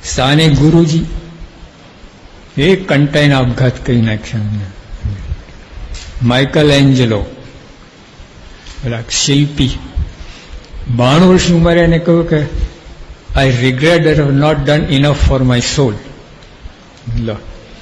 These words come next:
હું કે, "પસ્તાવું છું કે મારા આત્મા માટે જેટલું કરવું એટલે નથી કર્યું મેં." લો, બાણું વર્ષની ઉંમરે.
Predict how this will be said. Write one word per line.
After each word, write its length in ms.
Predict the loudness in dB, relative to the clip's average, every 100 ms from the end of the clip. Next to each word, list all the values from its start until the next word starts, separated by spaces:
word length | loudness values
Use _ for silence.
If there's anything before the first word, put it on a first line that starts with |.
| -14 -14 -18 -20 -20 -18 -16 -12 -6
હું 100 | -4
કે, 80 | -4
"પસ્તાવું 680 | -2 -2 -2 -2 2 2
છું 300 | 4 2 2
કે 60 | 0
મારા 240 | 2 2
આત્મા 360 | 0 -2 0 2
માટે 580 | 2 2 2 2 0 -4 -12 -8 -4 -4 -4 -10 -12 -10 -10 -12 -8 -6 -4 -4
જેટલું 520 | -2 0 2 0 0
કરવું 260 | 0 2 4
એટલે 240 | 4 4
નથી 400 | 4 2 0 -2
કર્યું 400 | -2 -4 -4 -4
મેં." 120 | -6 -8 -14 -20 -20 -20 -14 -10 -8
લો, 80 | -8 -12 -20 -20 -20 -20 -18 -18 -18 -20 -20 -20 -20 -20 -20 -18 -16 -10 -8 -4
બાણું 260 | 0 2 2
વર્ષની 220 | 0 -2
ઉંમરે. 260 | -2 -2